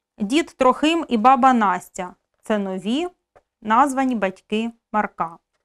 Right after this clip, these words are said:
Образ Ганни. Ганна — це сильна і вольова натура.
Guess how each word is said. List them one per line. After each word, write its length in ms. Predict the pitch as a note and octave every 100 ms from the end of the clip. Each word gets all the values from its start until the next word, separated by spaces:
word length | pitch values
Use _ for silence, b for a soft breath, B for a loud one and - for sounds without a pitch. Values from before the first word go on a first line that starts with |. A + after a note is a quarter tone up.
| _ _ _ _ _ _ _ _ _ _
Образ 480 | - F4+ F4+ F4+ C4+
Ганни. 600 | G3 G3+ F#3 F#3 F3+ F3 _ _ _ _ _ _ _ _ _ _ _ _
Ганна — 500 | - C4 E4+ E4+ A3
це 180 | - A#3+
сильна 440 | - D#4 F4+ D4
і 60 | G#3
вольова 460 | G3 G#3+ A3+ C4
натура. 600 | C#4+ C#4+ - C4+ G#3 E3+